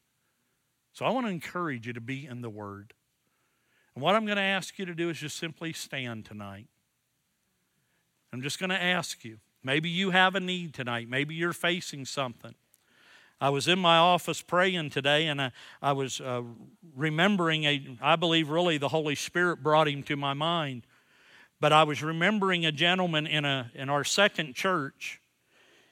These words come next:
His name was called Brother Sorrells.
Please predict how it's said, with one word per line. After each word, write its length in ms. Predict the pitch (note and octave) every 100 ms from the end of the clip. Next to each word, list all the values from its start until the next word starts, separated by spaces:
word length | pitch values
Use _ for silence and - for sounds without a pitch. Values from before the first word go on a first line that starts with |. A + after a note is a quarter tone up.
| _
His 240 | D#3+ D3+
name 280 | D#3+ F#3 F#3+
was 160 | E3 -
called 320 | - E3+ C#3+
Brother 280 | E3+ G3 F3+
Sorrells. 800 | - G3 F#3 C3+ A2+ - -